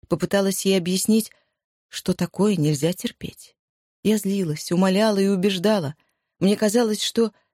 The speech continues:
я очутилась в самом центре жаркого пламени. Бабушка колебалась,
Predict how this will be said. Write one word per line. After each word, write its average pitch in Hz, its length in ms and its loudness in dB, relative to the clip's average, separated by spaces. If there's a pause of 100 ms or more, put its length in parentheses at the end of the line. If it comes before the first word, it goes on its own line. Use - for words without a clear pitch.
(140)
я 214 180 2
очутилась 214 720 -2 (200)
в - 60 -16
самом 247 420 2
центре 220 460 -2
жаркого 208 460 -2
пламени. 202 600 -4 (720)
Бабушка 156 540 0
колебалась, 165 800 -2